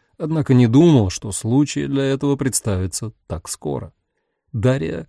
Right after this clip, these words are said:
коротко рассмеялась. Она обошла Джека, опустилась на заднее сиденье пробитой лодки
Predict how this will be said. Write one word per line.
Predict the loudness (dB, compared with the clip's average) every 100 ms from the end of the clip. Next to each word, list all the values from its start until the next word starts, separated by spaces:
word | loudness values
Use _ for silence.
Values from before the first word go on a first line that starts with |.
| _
коротко | -6 -6 -6 -4
рассмеялась. | -2 0 0 2 0 -2 -6 -14 -16 _ _ _ _
Она | -6 -2 0
обошла | 2 2 2 2
Джека, | 2 4 4 4 2 2 2
опустилась | 4 2 2 4 4 6
на | 4
заднее | 6 4 4 2
сиденье | 2 4 4 4 2
пробитой | 2 0 0 0
лодки | 0 0 -2 0 0